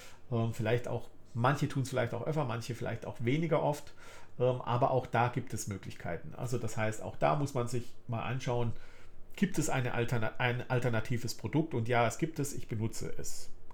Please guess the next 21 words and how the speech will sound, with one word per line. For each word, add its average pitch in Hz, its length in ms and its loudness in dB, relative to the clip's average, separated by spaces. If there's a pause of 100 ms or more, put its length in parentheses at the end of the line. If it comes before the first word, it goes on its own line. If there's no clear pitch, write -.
Also 101 180 0
ich 104 160 2
hab 101 160 2
eine, 104 320 -2 (440)
ich - 120 0
hab - 120 0
Zahnbürsten 107 460 0
mit, 95 340 -6
ähm, 101 380 -2
äh, 71 180 -6
Bambusgriffen 139 760 0
und, 110 580 -2
ähm, 101 340 -4 (100)
die, 104 360 -2 (560)
ähm, 104 640 -6 (260)
Borsten 131 380 6
sind 120 400 0
meines 120 460 0
Wissens 120 440 0
aus 110 440 -2
Kunststoff. - 720 0